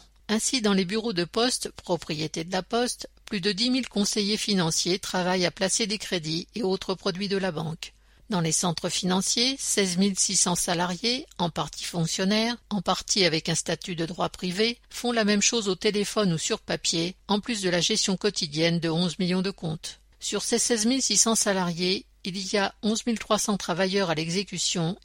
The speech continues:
et cinq mille trois cents cadres et cadres supérieurs. Jusqu'en deux mille un, La Poste au niveau du groupe déclarait un bénéfice globalement nul. Côté courrier,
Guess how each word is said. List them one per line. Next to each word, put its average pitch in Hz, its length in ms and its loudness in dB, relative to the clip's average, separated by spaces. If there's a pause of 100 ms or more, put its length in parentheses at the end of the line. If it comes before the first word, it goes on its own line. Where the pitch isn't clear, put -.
et 196 60 -4
cinq 190 200 0
mille 196 160 2
trois - 200 0
cents 175 200 0
cadres 170 460 -2
et 175 80 -8
cadres 165 320 -2
supérieurs. 160 760 -6 (520)
Jusqu'en - 380 0
deux 208 140 2
mille 202 240 2
un, 214 200 0 (100)
La 170 140 2
Poste - 360 -2
au 185 40 2
niveau 170 260 0
du 185 140 -4
groupe 233 380 -6
déclarait 202 580 -2
un 165 60 0
bénéfice 180 640 0
globalement 170 540 0
nul. 165 420 -2 (280)
Côté 175 300 -2
courrier, 196 600 0